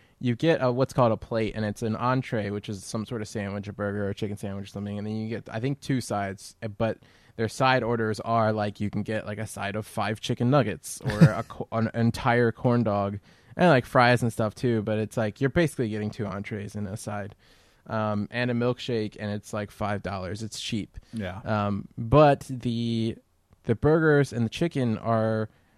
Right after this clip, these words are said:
Speaker 1: not quite, they're not fast food quality. They're a little higher than that. Like, they use real, uh, unfrozen burger meat.
Speaker 2: Oh,
Speaker 1: Um,
Speaker 2: cool.
Speaker 1: so you're getting a little bit higher quality than normal fast food. It's not quite,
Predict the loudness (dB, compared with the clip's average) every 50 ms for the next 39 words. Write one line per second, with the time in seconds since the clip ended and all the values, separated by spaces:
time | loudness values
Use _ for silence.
0 | _ _ _ -2 2 4 4 6 6 4 4 2 -2 -2 2 4 4 4 4 2
1 | 0 -4 -8 -18 -20 -20 -20 -20 _ _ _ _ _ _ _ _ _ _ _ _
2 | _ 0 4 6 6 6 6 6 4 2 0 0 0 2 2 2 0 -2 -4 -2
3 | 0 0 0 -2 -4 -4 -2 0 0 0 0 -2 0 2 2 2 4 4 4 4
4 | 2 2 2 0 0 2 0 -2 -2 -4 -6 -6 -6 -6 -6 -6 -6 -8 -6 -4
5 | -4 -2 -2 -2 -2 -2 -2 0 0 0 2 0 0 -2 -6 _ _ _ _ _
6 | _ _ -12 -8 -4 -4 -2 -2 -4 -4 -4 -2 0 2 0 0 0 -2 -2 -2
7 | -2 -2 -2 -4 -2 -4 -6 -6 -6 -6 -6 -4 -6 -6 -8 -10 _ _ _ -6
8 | -4 -4 -2 -2 -2 -2 -2 -4 -6 -14 _ _ _ _ _ _ _ _ _ _
9 | _ _ _ _ _ _ _ _ -14 -8 -6 -4 -4 -4 -4 -6 -8 -10 -12 _
10 | _ _ _ -6 -2 0 2 2 2 2 2 2 2 2 2 2 2 0 0 0
11 | 0 -2 -2 -2 -4 -2 0 0 2 2 0 0 -2 -2 -4 -2 -2 -4 -4 -4
12 | -6 -6 -6 -6 -8 -8 -8 -6 -6 -6 -6 -8 -10 -10 -6 0 0 0 0 0
13 | -2 -6 -4 0 2 2 2 2 -2 -4 -8 -14 -20 -20